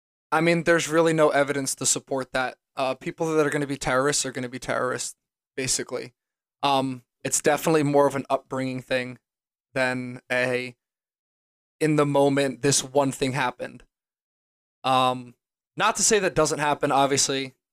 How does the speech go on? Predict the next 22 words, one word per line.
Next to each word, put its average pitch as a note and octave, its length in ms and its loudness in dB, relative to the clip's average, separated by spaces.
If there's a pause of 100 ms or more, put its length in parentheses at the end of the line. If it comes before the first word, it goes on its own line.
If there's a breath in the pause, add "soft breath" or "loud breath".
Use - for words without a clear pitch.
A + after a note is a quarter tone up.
(120)
I B2+ 80 -8
know C3 320 -4 (280)
I, - 180 -10
I'll, - 340 -6
I'll B2+ 180 -4
get B2+ 320 -8
attacked C3 400 -2
for C3+ 100 -6
speaking C3+ 360 -8
in B2+ 60 -8
gener-, B2+ 420 -8
gen-, C3 280 -12
generalities, C3 960 -2
but C3 220 -12 (880)
generally F3 280 4
speaking, F3+ 340 0
that's C#3+ 140 0
just C#3+ 160 -2
not D3 340 0
how C#3 220 2
it - 80 -2
happens. - 640 -4